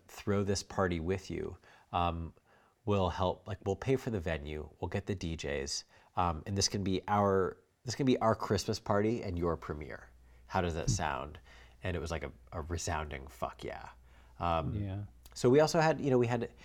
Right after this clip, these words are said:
Speaker 1: like, right out the gate, we had, um, a bunch of super hyped fans. Um, so that was the premiere. We started releasing it, like, one chapter, um, I guess two chapters a week,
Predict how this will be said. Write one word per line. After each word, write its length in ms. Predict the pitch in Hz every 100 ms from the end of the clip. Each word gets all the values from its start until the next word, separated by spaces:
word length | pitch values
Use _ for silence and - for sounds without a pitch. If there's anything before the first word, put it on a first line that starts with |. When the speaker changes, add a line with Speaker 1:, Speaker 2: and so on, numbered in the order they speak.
| - -
Speaker 1:
like, 100 | 92
right 180 | 104 110
out 120 | 110
the 60 | 104
gate, 280 | 104 82
we 100 | 90
had, 400 | 85 82 80 78 78 - - -
um, 520 | 87 82 78 80 76 - _ _ _ _ _
a 60 | 107
bunch 440 | 92 - 85 82
of 140 | 87 76
super 640 | - - - 87 - 76
hyped 440 | - 76 71 - - -
fans. 580 | - 78 69 62 - - _ - - -
Um, 300 | 80 76 73
so 160 | - 98
that 100 | 110
was 100 | 135
the 60 |
premiere. 400 | - 117 110 110
We 80 | 98
started 240 | 92 92 90
releasing 400 | 90 87 95 87
it, 140 | 82
like, 180 | 82 -
one 260 | 73 82 85
chapter, 680 | - 80 - - 80 73 - - - - -
um, 240 | 80 76
I 80 | 107
guess 160 | 95 -
two 260 | - 135
chapters 460 | 123 110 85 87 78
a 60 | 76
week, 380 | 82 78 -